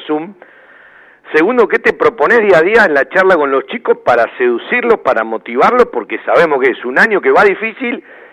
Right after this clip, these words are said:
y que va a seguir siendo muy difícil, porque cuanto más días pasan, yo supongo que se les hace más difícil, más allá de lo que he charlado con Hugo, con todos los muchachos, de,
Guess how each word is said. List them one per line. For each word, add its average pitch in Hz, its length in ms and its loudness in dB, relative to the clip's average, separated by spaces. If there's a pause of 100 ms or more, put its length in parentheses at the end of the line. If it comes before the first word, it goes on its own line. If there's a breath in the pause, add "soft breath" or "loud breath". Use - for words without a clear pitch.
(140 loud breath)
y 139 100 -8
que 185 160 0
va 254 120 0
a - 100 -8
seguir 185 320 -2
siendo 214 200 -2
muy 208 260 0
difícil, 104 440 -8
porque 104 300 -8
cuanto 113 340 -6
más 185 160 0
días 185 200 2
pasan, 202 440 0 (340 loud breath)
yo 175 160 0
supongo 180 380 -4
que 131 120 0
se - 60 -8
les 120 200 -2
hace 147 200 -2
más 135 140 0
difícil, 170 560 -4 (320 loud breath)
más 151 200 0
allá 156 180 2
de 151 80 4
lo 131 100 2
que 131 60 0
he 139 80 -2
charlado 127 480 4
con 117 180 -2
Hugo, 170 380 4
con 113 140 -2
todos 147 180 2
los 131 100 0
muchachos, 139 580 2
de, 104 200 2